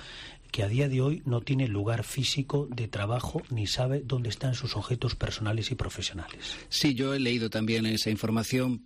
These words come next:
Speaker 2: pero en los medios de comunicación, porque yo no he tenido acceso a ese expediente. Por lo tanto, no, no sé si, efectivamente qué datos incluye, qué cuestiones da a conocer, sí lo que se ha trasladado por los medios. Y, bueno,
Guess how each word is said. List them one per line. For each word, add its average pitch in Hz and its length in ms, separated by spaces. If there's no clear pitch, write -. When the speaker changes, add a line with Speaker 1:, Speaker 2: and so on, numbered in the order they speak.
Speaker 2:
pero 107 160
en 104 60
los 104 120
medios 120 160
de 110 80
comunicación, 107 540
porque 101 200
yo 104 80
no 107 100
he 98 40
tenido 98 320
acceso 95 460
a 95 60
ese 95 120
expediente. 95 600
Por - 160
lo 90 100
tanto, 104 260
no, 107 280
no 98 140
sé 98 180
si, - 240
efectivamente 107 680
qué 104 340
datos 101 360
incluye, 123 540
qué 95 120
cuestiones 95 640
da 82 360
a 90 60
conocer, 110 440
sí - 220
lo 110 140
que 107 100
se 110 80
ha 101 60
trasladado 107 380
por 104 120
los 107 140
medios. 123 360
Y, 98 60
bueno, 95 340